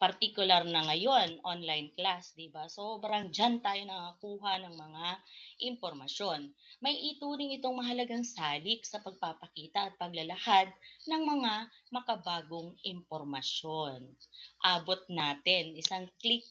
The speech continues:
lang. Siguraduhin mo lang na ang pinagkukuhaan mo ay, ay legit. Okay? Pangsyam, sa kabuuan ng Kabanata two ng Pananaliksik,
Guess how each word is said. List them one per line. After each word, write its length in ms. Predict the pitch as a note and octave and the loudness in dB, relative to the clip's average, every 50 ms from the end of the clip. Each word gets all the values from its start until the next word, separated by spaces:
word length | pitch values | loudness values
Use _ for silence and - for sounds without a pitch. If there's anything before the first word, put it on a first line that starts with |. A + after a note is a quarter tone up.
| - | -2
lang. 320 | F#3 F#3+ G3 F#3+ E3+ D#3+ E3 | 0 2 2 2 0 -2 -8
Siguraduhin 720 | F3 - G#3 G#3 G#3+ A3 G#3+ G3+ A3 A3 A3 G#3+ A3 A3+ | -12 -12 -8 -6 -4 -4 -2 -2 -2 -2 -2 -2 0 0
mo 80 | A#3 A#3 | 2 4
lang 240 | G#3+ F#3+ F#3 F#3+ G3 | 6 4 4 4 -2
na 80 | F3+ | -4
ang 80 | F#3 F#3+ | -4 -4
pinagkukuhaan 960 | - G3 G3 F#3+ F#3 - F#3+ F#3+ - - G#3 G#3 G#3 F#3+ F#3 F#3+ A#3 C#4 C#4 | -8 -6 -6 -6 -6 -6 -8 -10 -8 -10 -8 -2 0 2 2 2 0 -4 -2
mo 320 | B3 A#3 G#3+ G#3+ A3+ A#3+ - - - - - - _ - | 0 2 2 2 2 0 -6 -12 -20 -20 -20 -18 _ 2
ay, 640 | - F#3+ F3+ E3 D#3 D#3+ E3+ F#3 A3 C4 F4+ F4 - _ _ _ _ _ _ _ _ _ _ _ _ - | 4 4 4 4 2 2 2 2 2 2 0 -4 -10 _ _ _ _ _ _ _ _ _ _ _ _ -8
ay 240 | - F#3 F#3+ F#3 F#3 F3+ F3+ F3+ F3 E3+ E3+ E3+ - - | -6 -4 -2 -2 -4 -4 -6 -6 -6 -8 -8 -8 -2 4
legit. 640 | G#3 A3+ A#3+ A#3 A#3 - G#3+ A#3 A#3 A#3+ G3+ F3 F3 - _ _ _ - _ _ _ _ - - - _ _ _ _ _ C3+ | 6 6 6 6 2 -2 0 2 2 2 2 0 -2 -6 _ _ _ -20 _ _ _ _ -14 -14 -14 _ _ _ _ _ _
Okay? 480 | C3+ C3+ D3 E3 F#3+ A#3 B3+ D4 C#4+ - _ _ _ _ - | -14 -8 -2 0 0 0 0 -2 -6 -12 _ _ _ _ -4
Pangsyam, 680 | G4+ G#4+ G#4 G#4+ - - - G#3 F3 F3 F3 F#3 G#3 A3 | -4 -4 -4 -4 -6 -4 0 2 2 2 2 0 -2 -8
sa 160 | - B3+ - | -10 -4 -4
kabuuan 360 | C#4 A#3+ A3 B3+ A#3+ B3 C4 | -4 -2 0 0 0 0 -2
ng 120 | C4 B3+ | -2 -4
Kabanata 680 | A#3 G3+ F#3 F#3 F#3 F3+ F3+ F3+ F3+ - G#3 A#3 B3+ B3+ - | -4 -4 -2 -2 -2 0 0 -2 0 0 2 0 0 0 -4
two 200 | F#3 E3+ E3+ F3 | -14 -14 -12 -8
ng 400 | F3+ F3 E3+ E3 E3 E3 D#3 D#3 | -6 -4 -4 -4 -4 -6 -8 -6
Pananaliksik, 800 | - E3 D#3 D3 D3 D#3 D#3+ A3 D#4+ F4 - - - F3 E3 | -6 -2 0 0 0 0 -2 -4 -4 -4 -4 -4 -4 -6 -8